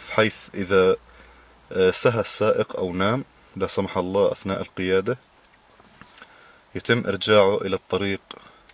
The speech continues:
آه، عن طريق هذه الكبسة أوتوماتيكيًا. <coughs> يوجد أيضًا هذه الكاميرا هنا، هذه كاميرا،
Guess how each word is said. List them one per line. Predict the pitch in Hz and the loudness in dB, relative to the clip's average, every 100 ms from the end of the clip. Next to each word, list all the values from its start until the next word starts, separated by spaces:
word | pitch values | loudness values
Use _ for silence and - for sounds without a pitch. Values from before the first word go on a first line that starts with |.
| - _ - | -20 _ -12
آه، | 87 85 80 | -6 -4 -4
عن | 87 | -4
طريق | - 95 - | -4 -2 2
هذه | 95 87 | 2 2
الكبسة | 82 - 87 - | -8 -6 -2 -2
أوتوماتيكيًا. | - - 87 - - 90 80 - - - - - - - - - - - - - - 135 | -2 -6 -8 -8 -10 -10 -10 -14 -20 -20 -20 -20 -20 -20 -20 -20 -20 -20 -18 -20 0 2
<coughs> | - - 214 - - 147 98 - - - - - - - - - - - | 2 2 2 4 2 -2 -10 -16 -20 -20 -20 -20 -20 -20 -20 -20 -18 -6
يوجد | 117 120 - 98 - | -2 0 2 0 0
أيضًا | 113 110 120 143 - - - - | 0 0 0 -2 -6 -16 -20 -10
هذه | 104 101 95 87 | -2 0 2 0
الكاميرا | 82 - 101 92 82 | -2 0 2 2 2
هنا، | 92 110 147 _ - - - - - _ _ - | 0 -4 -4 _ -20 -20 -20 -20 -20 _ _ -2
هذه | 101 92 90 | 0 0 -4
كاميرا، | - 107 104 110 | -2 0 0 0